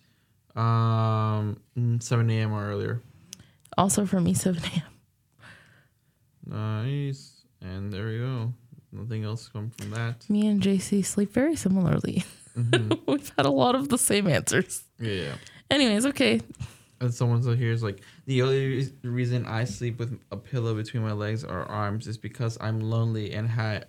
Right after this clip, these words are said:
Speaker 1: and if, and it feel, feelings like I'm cuddling someone."
Speaker 2: Honestly, s-, same. Sometimes
Speaker 1: <laughs>
Speaker 2: I have a body pillow. Sometimes I just, like, put it under my legs or in between my legs.
Speaker 1: It's, like, perfect. Well,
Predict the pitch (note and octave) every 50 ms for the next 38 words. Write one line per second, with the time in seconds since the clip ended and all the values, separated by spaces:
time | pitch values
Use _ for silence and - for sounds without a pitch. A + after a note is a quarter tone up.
0 | _ _ - A#2 A2+ G#2+ A2 A2 - - - _ _ _ _ _ _ - A#2+ A#2
1 | B2 - - - - - B2+ B2 B2 B2 B2 B2 B2 - - _ _ _ C#3 C3+
2 | D#3 D#3 C#3+ C3 B2+ A#2+ A#2 A2+ A2+ A2+ A#2+ A#2 A#2 - - - - A2+ A2+ A2+
3 | A2+ A2 - - - G#2+ A2 A2+ G#2+ - - B2+ A#2+ A#2 A2 G#2+ A2 A#2+ - -
4 | G2+ G2+ G#2 G2+ G2 A2 A#2 - E3+ E3+ F3 F#3+ - - F#3 F#3+ F#3 - - -
5 | - - _ - - - - - - - - - B2+ D#3 D#3+ F#3+ G3 - - -
6 | - - - G3 G3 - - F#3+ F3 F#3 G#3+ A3+ E4 F4 - D4 - - C#4 -
7 | - - - - - - - - G3 F#3+ G3 F#3+ F3 F3 E3 E3+ F3+ F3+ - A#3
8 | F#3+ F#3 F#3 G3 - - G3 F#3+ - F#3 F3 E3+ E3+ E3+ F3+ F#3+ - - F3 D#3+
9 | E3 - - _ _ _ _ _ _ _ _ _ - - G3 F#3+ F#3 F#3 F#3 F#3
10 | F#3 F#3 F3+ F3 F3 F3 F3+ G3 - - - F#3 F3+ F#3 F#3 - - G3+ F#3+ G3
11 | F#3+ F#3 - - F#3+ G3+ - - - - - _ _ _ _ _ - - A#2+ C3
12 | F#2 - - - D#3+ D3 - - - G2 F#2+ F#2+ - - - _ _ _ _ _
13 | _ _ _ _ _ _ _ _ _ - G#2+ A2+ A2+ A#2+ C#3+